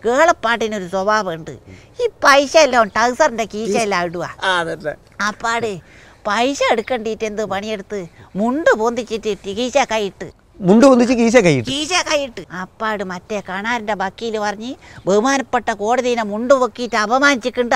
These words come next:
Speaker 1: അഞ്ഞൂറ് ഉറുപ്പ്യ ഫൈൻ ഇടണോ?
Speaker 2: അതങ്ങനെ തെറ്റിയാ, കോടതിയിൽ മുണ്ട് പൊക്കിയാൽ അത് കോടതി അലക്ഷ്യ.
Speaker 1: അപ്പാട് കേളപ്പാട്ടൻ പറഞ്ഞ്, ഒരു അഞ്ഞൂറ് ഉറുപ്പ്യ കൂടിയും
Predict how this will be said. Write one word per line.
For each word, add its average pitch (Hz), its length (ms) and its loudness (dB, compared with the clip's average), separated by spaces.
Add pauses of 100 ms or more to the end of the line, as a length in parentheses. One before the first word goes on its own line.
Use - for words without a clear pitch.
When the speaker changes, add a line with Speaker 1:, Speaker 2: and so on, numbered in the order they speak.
Speaker 1:
അഞ്ഞൂറ് 277 300 2
ഉറുപ്പ്യ 233 280 0
ഫൈൻ 226 240 0
ഇടണോ? 175 280 -6 (180)
Speaker 2:
അതങ്ങനെ 151 300 2
തെറ്റിയാ, 277 240 2 (140)
കോടതിയിൽ 202 340 6
മുണ്ട് 214 180 4
പൊക്കിയാൽ 220 300 4
അത് 196 160 2
കോടതി 190 320 6
അലക്ഷ്യ. 139 340 -2 (260)
Speaker 1:
അപ്പാട് 254 340 0
കേളപ്പാട്ടൻ 254 560 2
പറഞ്ഞ്, 247 240 -2 (300)
ഒരു 262 160 4
അഞ്ഞൂറ് 320 300 0
ഉറുപ്പ്യ 262 320 4
കൂടിയും 247 180 0